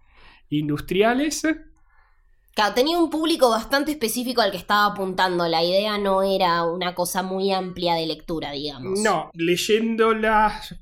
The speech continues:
Speaker 1: los primeros números se siente el olor de testosterona que emite hasta el tablet, eh, que, en los
Speaker 2: <laughs>
Speaker 1: cuales los descargué. Y después otra línea que tiene,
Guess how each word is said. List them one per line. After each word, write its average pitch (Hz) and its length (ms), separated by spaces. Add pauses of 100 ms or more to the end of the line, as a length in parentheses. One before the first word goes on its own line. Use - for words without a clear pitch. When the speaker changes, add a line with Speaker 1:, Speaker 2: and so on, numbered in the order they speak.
Speaker 1:
los 156 180
primeros 196 540
números 220 840
se - 240
siente 196 380
el 165 80
olor 175 260
de 196 100
testosterona 185 880
que 170 120
emite 180 300
hasta 175 220
el 160 160
tablet, 180 600
eh, 151 460
que, 147 120 (420)
en 185 140
los 180 140
Speaker 2:
<laughs> - 0
Speaker 1:
cuales 196 300
los 165 120
descargué. 147 680 (1500)
Y 208 120
después 233 520
otra 240 340
línea 247 440
que 214 100
tiene, 247 640